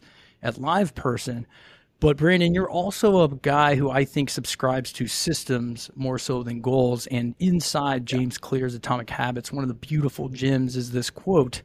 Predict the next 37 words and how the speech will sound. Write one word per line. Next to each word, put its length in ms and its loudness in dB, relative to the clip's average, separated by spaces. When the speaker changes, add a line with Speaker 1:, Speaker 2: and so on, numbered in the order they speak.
Speaker 1:
"You 120 4
do 140 4
not 240 4
rise 400 -2
to 100 -8
the 120 0
level 340 0
of 100 -6
your 140 -4
goals. 560 0
You 120 -2
fall 380 2
to 160 -6
the 80 -6
level 400 -6
of 100 -12
your 140 -10
systems." 800 -8
And 140 -6
so 160 2
I 80 6
thought 240 4
it 60 -2
made 240 2
sense, 640 -2
uh, 260 -8
to 120 -2
sort 260 0
of 180 0
parlay 540 4
that, 500 4
uh, 320 -4
discussion 640 0
into 520 -4
our 220 -2
discussion 540 -4
around 680 -6